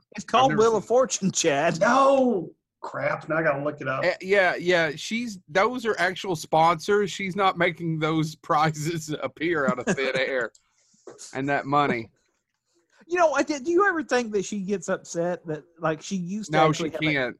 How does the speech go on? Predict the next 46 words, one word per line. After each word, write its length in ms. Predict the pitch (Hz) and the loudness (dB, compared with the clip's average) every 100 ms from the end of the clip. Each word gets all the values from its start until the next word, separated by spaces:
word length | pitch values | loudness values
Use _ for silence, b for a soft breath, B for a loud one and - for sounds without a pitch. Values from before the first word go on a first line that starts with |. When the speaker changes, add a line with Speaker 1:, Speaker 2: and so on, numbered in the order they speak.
| _ | _
Speaker 2:
The 180 | 123 120 | -4 -4
s-, 180 | 110 165 _ | -6 -18 _
plastic 420 | 151 139 - 117 | 0 0 -4 -8
surgery 420 | 147 143 131 127 | -2 -2 0 -2
won't 280 | 113 127 131 - | -2 -2 -4 -6
allow 380 | 110 120 127 127 | -6 0 0 0
that 240 | 120 120 | -2 -4
to 80 | 113 | -6
happen. 240 | 110 139 | -4 0
Speaker 3:
Yeah. 300 | 156 147 - - | 2 2 2 -6
Speaker 1:
She 180 | - - | -16 -10
used 540 | 208 196 226 262 254 - | -8 -6 -4 -4 -6 -4
to 140 | 208 - | -4 -4
have 340 | - 185 190 185 | -2 0 0 -2
an 140 | 170 | -6
actual 460 | - 160 151 - 170 | -6 -8 -8 -8 -8
physical 520 | 165 160 151 156 156 | -4 -4 -2 -4 -4
job. 420 | 143 143 120 92 - _ | -4 -4 -4 -6 -14 _
When 240 | 123 143 | -6 -2
I, 220 | 151 214 - - | 2 0 0 0
now, 120 | 220 | 0
kids, 360 | 220 294 262 208 | 2 2 2 2
when 160 | 233 | 2
I 160 | 294 320 | 4 4
was 200 | 196 170 | 2 0
little, 400 | 165 131 110 - _ - | 0 0 -4 -10 _ -4
the 140 | 175 | 2
letters 420 | 180 190 208 190 185 | 2 4 4 4 4
actually 380 | 160 - 151 | 2 0 -6
turned. 340 | 135 - 107 92 _ _ _ _ - | -6 -10 -10 -12 _ _ _ _ 0
Now 160 | 233 | 2
they 140 | 285 247 | 2 2
don't. 340 | 302 311 117 - | 2 2 -2 -10
She 140 | - | -14
just 200 | 214 - | -12 -4
touches 340 | - 254 220 170 | 0 2 2 -2
them 120 | 147 | -2
and 80 | 139 | -6
it's 140 | 131 | -8
a 40 | 139 | -14
computer 360 | 139 202 214 | -14 -12 -10
screen. 260 | 151 - 202 | -10 -8 -8
Speaker 2:
Did, 100 | 156 | -6
did, 180 | - 196 | -2 -2
Speaker 1:
Remember 200 | 160 | -2
Speaker 2:
did 60 | - | -6